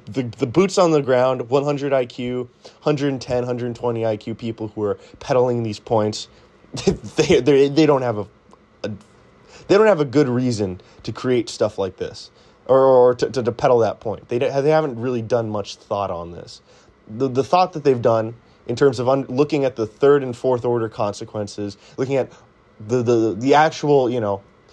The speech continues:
the ethics behind it, like, oh, what's actu-, what does this actually mean? You know, like, oh, maybe the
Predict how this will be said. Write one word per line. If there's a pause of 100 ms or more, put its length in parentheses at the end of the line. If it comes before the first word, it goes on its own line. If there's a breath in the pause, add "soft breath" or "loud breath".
(140 soft breath)
the
ethics
behind
it,
like, (160)
oh,
what's
actu-,
what
does
this
actually
mean? (300 soft breath)
You
know,
like,
oh, (480 loud breath)
maybe (100)
the